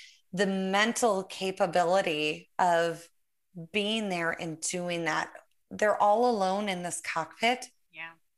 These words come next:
Speaker 1: And their whole goal is to perform each single minute maneuver to the best of their abilities. And we will never grasp the full concept of that on the ground.
Speaker 2: Oh,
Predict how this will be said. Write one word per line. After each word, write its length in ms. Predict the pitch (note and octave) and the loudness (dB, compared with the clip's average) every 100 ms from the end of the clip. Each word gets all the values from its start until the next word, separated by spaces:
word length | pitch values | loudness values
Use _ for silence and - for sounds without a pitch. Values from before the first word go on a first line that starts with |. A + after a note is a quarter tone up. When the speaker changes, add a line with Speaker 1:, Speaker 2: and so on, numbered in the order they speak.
| _ _ | _ _
Speaker 1:
And 400 | F3+ F#3 F3+ F3 - _ F#3 | -6 -4 -4 -6 -12 _ -4
their 200 | G3+ G3+ | 0 0
whole 400 | G3 - F#3+ F#3 | 0 -4 -2 -2
goal 640 | F#3 F#3 E3+ E3+ D#3 E3+ _ _ _ - | -2 2 4 2 0 -4 _ _ _ -6
is 440 | F#3 F3 E3 - - _ | -2 -2 -4 -10 -14 _
to 160 | - F#3 | -4 -4
perform 800 | - F3 - - F3+ F3 F#3 G#3 - _ | -6 -10 -8 -2 0 2 0 -4 -12 _
each 580 | - G#3 G#3 - - - _ _ | -8 -4 -4 -4 -8 -10 _ _
single 800 | - - - A#3+ A3+ G#3 G#3 F#3+ | -14 -12 -2 0 0 2 2 0
minute 800 | F3+ F3 F3+ F3 F3 F#3+ - - _ _ _ | -4 -4 -4 -4 -4 -6 -8 -12 _ _ _
maneuver 720 | F#3 F3+ F3 E3 E3 G#3 A#3+ - | -4 -2 0 0 2 0 0 -4
to 120 | F3+ | -4
the 160 | F3 F3 - | -4 -4 -4
best 300 | - - F#3 | -2 -2 -2
of 140 | E3+ | 0
their 180 | F#3+ F3 | 2 2
abilities. 760 | D#3+ E3 D#3 E3+ G#3 B3+ B3+ - _ _ _ _ _ G3 | 2 0 2 0 0 -2 -4 -12 _ _ _ _ _ -6
And 220 | G3 F#3 | -4 -2
we 120 | G3 | 0
will 160 | F#3 F#3 | 0 0
never 640 | F3+ F3+ F3+ D#3+ F3 E3 | 0 2 2 2 0 0
grasp 480 | E3 E3 E3 - - _ _ | 2 2 2 -6 -10 _ _
the 80 | - | -6
full 280 | - F#3 F3 | -4 -4 -4
concept 600 | - - D3+ - E3 - | -6 -4 -4 -4 -4 -2
of 120 | D#3+ | 0
that 240 | D3+ - - | 2 0 -2
on 120 | F3 | -2
the 80 | D#3 | -2
ground. 440 | - - - - - _ _ _ _ | -2 -4 -6 -12 -18 _ _ _ _
Speaker 2:
Oh, 140 | A#3+ | -2